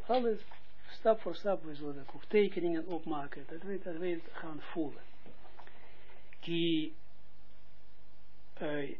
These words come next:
Eser Hasfirot, is ook een afkorting, andere, is een andere, andere afkorting van Eser Hasfirot.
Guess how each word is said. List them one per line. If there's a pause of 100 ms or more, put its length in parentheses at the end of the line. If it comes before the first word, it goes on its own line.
(240)
Eser
Hasfirot,
is
ook
een
afkorting,
andere,
is
een
andere, (460)
andere
afkorting (320)
van
Eser
Hasfirot.